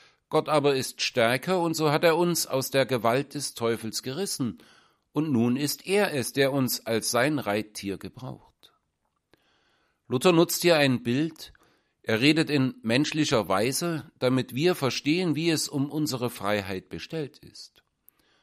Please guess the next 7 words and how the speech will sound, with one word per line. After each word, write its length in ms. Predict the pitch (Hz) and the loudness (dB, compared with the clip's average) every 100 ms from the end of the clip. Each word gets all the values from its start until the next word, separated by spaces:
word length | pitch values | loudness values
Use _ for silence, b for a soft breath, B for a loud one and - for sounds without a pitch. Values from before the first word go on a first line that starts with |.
| b b | b b
Von 240 | 104 120 | -10 -6
diesem 320 | 143 139 139 | -2 2 2
Bild 320 | 120 135 156 131 | 4 4 4 4
Luthers 400 | 151 160 151 - | 2 4 2 4
stammt 280 | 131 139 | 4 4
die 60 | 135 | 2
Redewendung, 800 | 113 135 143 135 135 131 127 | 2 2 2 2 2 0 0